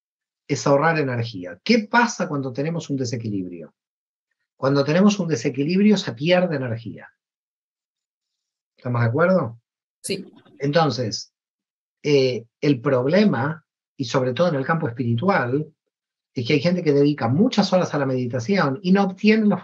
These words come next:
Speaker 1: resultados que quiere. O dedica muchas horas de estudio y no obtiene los resultados que quiere. Y dedica muchas horas a todo y no obtiene los resultados que quiere. Entonces la pregunta es,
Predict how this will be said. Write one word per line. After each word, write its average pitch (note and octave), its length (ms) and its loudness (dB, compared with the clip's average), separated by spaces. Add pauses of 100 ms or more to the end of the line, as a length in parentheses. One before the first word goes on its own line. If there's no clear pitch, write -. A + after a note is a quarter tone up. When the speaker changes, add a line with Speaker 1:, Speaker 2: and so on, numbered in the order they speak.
Speaker 1:
resultados C#3 600 -2
que B2 120 -10
quiere. F#2 460 -8 (760)
O D#3 100 0
dedica E3+ 400 0
muchas A3 360 0
horas F#3+ 180 2
de - 80 -14
estudio C3 640 0
y D#3 80 -4
no E3+ 180 4
obtiene F#3 400 0
los D3+ 100 -4
resultados C3 400 -4
que B2+ 100 -6
quiere. G2 400 -8 (880)
Y D#3 100 0
dedica G3+ 320 4
muchas G#3 340 4
horas B3 200 2
a G3+ 100 0
todo E3+ 420 4
y E3 120 -6
no F3 220 0
obtiene F3+ 480 0
los D#3+ 100 2
resultados B2+ 340 0
que D3+ 100 -2
quiere. F3 360 0 (160)
Entonces E3 280 0
la D#3 100 0
pregunta F#3 500 4
es, D#3+ 340 0